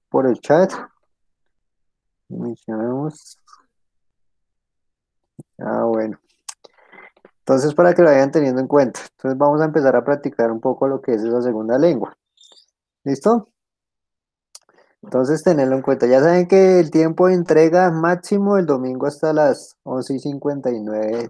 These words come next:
de la noche. ¿Ok? Entonces, ahora sí vamos a dar inicio a lo que es la sesión correspondiente el día de hoy. Ya tienen todos claro lo que es la actividad que se va a realizar.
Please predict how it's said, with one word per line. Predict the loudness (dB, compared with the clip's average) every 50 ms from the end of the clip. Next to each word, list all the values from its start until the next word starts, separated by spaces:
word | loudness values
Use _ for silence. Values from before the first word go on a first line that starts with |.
| _ -6
de | -4 -4
la | -2 -4 -6
noche. | -6 -8 -8 -10 -10 -12 -16 -20 -20 -20 _ _ _ _ _ _ _ _ _ _ _ _ _ _ _ _ _ _ _ -12
¿Ok? | -12 -10 -4 0 2 4 4 4 2 0 -4 -10 _ _ _ _ _ _ _ _ _ _ _ _ _ _ _ _ _ _ _ _ _ _ _ _ _ _ _ _ _ _
Entonces, | _ -10 -8 -8 -4 0 2
ahora | 2 4 4 2 2
sí | 2 2
vamos | 2 2 2 0 0 2
a | 2
dar | 2 0 0
inicio | -2 -2 -2 -4 -4 -4 -2 0 2 4 4 2 0 -4 _ -4
a | 0 2 2 4 4 4
lo | 4 4 2
que | 0 0 0 2 2 2 0
es | 0
la | 0 -2 -4
sesión | -4 -6 -8 -6 -6 -6 -6
correspondiente | -6 -6 -8 -8 -10 -10 -10 -8 -8 -6 -8 -8 -8 -6 -6 -4 -4 -4 -8 _ _
el | -10 -8
día | -6 -6 -4 -2
de | 0 0
hoy. | 2 2 2 2
Ya | 0 -2
tienen | -2 -2 -4 -4 -4 -4
todos | -2 0 0 0 -2 -4
claro | -2 0 2 2 2 2 0 0 -2 -6 -12 _ _ _ _ _ _ _ _ _ _ _ _ _ _ -2
lo | -2 0
que | 2 2 4 6 6
es | 6
la | 6 4
actividad | 2 0 -2 -2 0 0 2 2 2 2 2 2 0 -2
que | -4 -4
se | -2 -2
va | -2 -2
a | 0
realizar. | 0 0 0 0 -2 -2 -2 0 0 2 0 0